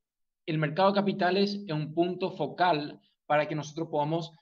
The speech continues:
mejorar nuestra calificación de riesgo, porque implica una diversificación del sistema financiero.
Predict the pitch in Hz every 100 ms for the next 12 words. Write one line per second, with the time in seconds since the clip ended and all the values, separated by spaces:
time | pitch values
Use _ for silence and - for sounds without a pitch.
0 | - 156 156 147 160 190 175 156 156 151
1 | 160 156 131 151 156 147 139 139 139 160
2 | 160 - - 143 143 156 151 147 180 196
3 | 165 143 - 151 143 160 170 - 165 156
4 | 147 - 190 185 165 - _ 143 139 -
5 | 143 156 156 151 139 - 151 135 123